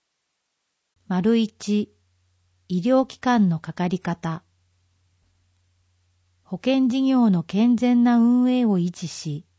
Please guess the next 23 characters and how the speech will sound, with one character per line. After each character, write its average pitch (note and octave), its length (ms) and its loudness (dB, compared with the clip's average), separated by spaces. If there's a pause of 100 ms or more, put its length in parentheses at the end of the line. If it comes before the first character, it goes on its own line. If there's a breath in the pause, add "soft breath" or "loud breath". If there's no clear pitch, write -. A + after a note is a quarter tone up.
(140)
必 - 340 -12
要 C4 200 2
な A3+ 120 2
人 F#3+ 260 -6
が E3 240 -4 (200)
適 - 240 -10
切 B3 280 -6
な A#3+ 160 2
診 A#3+ 360 0
療 B3+ 220 2
を G3 160 0
受 E3+ 220 -4
け - 20 0
ら B3 120 0
れ B3+ 140 0
る B3 120 -2
よ B3+ 160 2
う A#3 60 2
に F#3 120 2
す - 180 -6
る F3 120 -4
た E3+ 160 -4
め、 D#3+ 280 -4